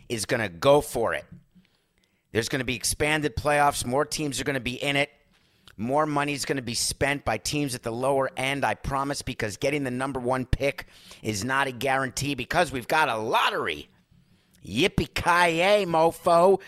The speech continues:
A lottery, I told you, has nothing to do with the front office strategy. There is zero change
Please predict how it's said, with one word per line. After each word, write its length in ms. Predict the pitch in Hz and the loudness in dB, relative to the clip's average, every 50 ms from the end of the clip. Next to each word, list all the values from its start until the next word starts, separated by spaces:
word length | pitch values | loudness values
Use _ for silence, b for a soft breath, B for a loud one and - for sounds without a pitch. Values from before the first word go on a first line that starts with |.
| B B B B | B B B B
A 80 | 127 | -2
lottery, 720 | 127 123 127 139 185 214 247 233 202 170 147 131 120 101 | -2 0 2 2 4 4 4 2 0 -2 -2 -2 0 0
I 100 | 95 95 | 0 0
told 340 | 98 - - 95 92 95 85 | 0 -2 -2 -2 -2 -2 -2
you, 300 | 82 104 120 139 165 170 - - b b b b b b b b b b b b b b b _ _ _ | -2 -4 -2 -4 -4 -6 -8 -14 b b b b b b b b b b b b b b b _ _ _
has 280 | - 120 123 110 104 | -2 -2 0 0 -2
nothing 480 | 107 110 131 147 151 - - 151 147 139 | -4 -2 -2 -2 -2 -2 -6 -6 -4 -4
to 100 | 143 139 | -6 -6
do 480 | 110 107 127 127 107 95 90 85 87 85 - _ _ _ _ _ _ _ _ _ _ - | -2 0 2 2 2 0 0 -4 -6 -8 -12 _ _ _ _ _ _ _ _ _ _ -4
with 140 | 107 117 - | -4 -2 -2
the 60 | 120 | -4
front 280 | - - 120 110 107 104 | -6 -4 -2 -2 0 2
office 320 | 101 98 - - 104 - | 0 0 0 -2 -6 -4
strategy. 540 | - - 82 71 62 55 - - - - - _ _ _ _ _ _ _ _ _ _ _ _ _ _ _ _ _ _ _ _ _ _ _ _ _ _ _ B B B B B B B B B B B | -4 -4 -4 -4 -4 -6 -10 -12 -12 -14 -18 _ _ _ _ _ _ _ _ _ _ _ _ _ _ _ _ _ _ _ _ _ _ _ _ _ _ _ B B B B B B B B B B B
There 280 | 101 117 127 127 127 | 0 2 4 4 4
is 160 | 127 120 113 107 | 4 2 0 -2
zero 600 | 101 92 92 101 131 160 175 185 190 180 175 175 | -2 -2 -2 0 2 2 2 4 4 4 2 2
change 800 | - - - 160 131 113 95 82 78 76 78 76 - - - | 2 0 0 2 0 0 -2 -4 -6 -6 -6 -4 -6 -6 -8